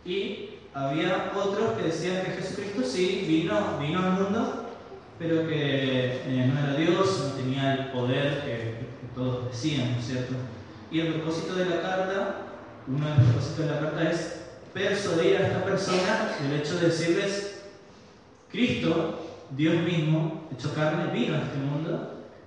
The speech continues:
y vino con un propósito que es para quitar el pecado del medio, ¿no es cierto? Sabiendo esto un poquito, ahora sí podemos leer el capítulo uno. Vamos a ir medio rapidito.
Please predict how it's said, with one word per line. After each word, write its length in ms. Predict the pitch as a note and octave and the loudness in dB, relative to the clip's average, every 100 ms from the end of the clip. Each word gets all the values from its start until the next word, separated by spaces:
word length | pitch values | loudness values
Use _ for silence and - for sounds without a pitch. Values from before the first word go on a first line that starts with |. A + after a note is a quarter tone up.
| - - | -20 -8
y 60 | C3 | -4
vino 280 | C#3+ G3+ G#3+ | -2 0 0
con 100 | D3+ | 0
un 120 | D3 | 0
propósito 540 | C3 C#3+ C#3+ B2 A#2+ | -2 -2 -4 -4 -6
que 80 | A#2 | -6
es 60 | A2+ | -6
para 380 | C#3+ D3 - | -4 -6 -6
quitar 600 | B2 A#2+ B2 - - - - | -8 -6 -6 -6 -10 -14 -12
el 60 | B2 | -12
pecado 680 | - C3 C3 B2 - B2 B2+ | -10 -8 -6 -6 -6 -6 -4
del 100 | B2 | 0
medio, 340 | B2 B2 A2+ | 2 2 0
¿no 60 | A#2 | -4
es 100 | - | -6
cierto? 200 | - - - - - - - | -10 -12 -16 -20 -20 -20 -20
Sabiendo 460 | - A#2+ C#3 E3 F3 | -14 -6 -2 0 2
esto 240 | E3 F3+ | 2 2
un 240 | F3+ - F#3 | -2 -4 -6
poquito, 240 | F#3 A3 | -6 -2
ahora 140 | G#3 | -2
sí 160 | - F3 D#3+ | 0 -2 0
podemos 380 | D#3+ E3+ E3 - - - C3+ | 0 0 -2 -4 -8 -12 -6
leer 720 | B2+ B2 C3+ - - - - | -4 0 0 -2 -6 -8 -10
el 200 | A#2+ B2 | -10 -8
capítulo 460 | B2 C#3+ E3 F3 F3+ | -6 -6 -2 2 4
uno. 200 | F#3 - - - - - - - - - | 2 0 -2 -6 -10 -14 -16 -20 -20 -8
Vamos 260 | C3+ C3+ C3 | -4 -2 -2
a 60 | |
ir 120 | B2+ | -2
medio 280 | C3 C3 B2 | -2 -2 -4
rapidito. 500 | A#2+ A#2 A#2 B2 - | -4 -6 -6 -8 -8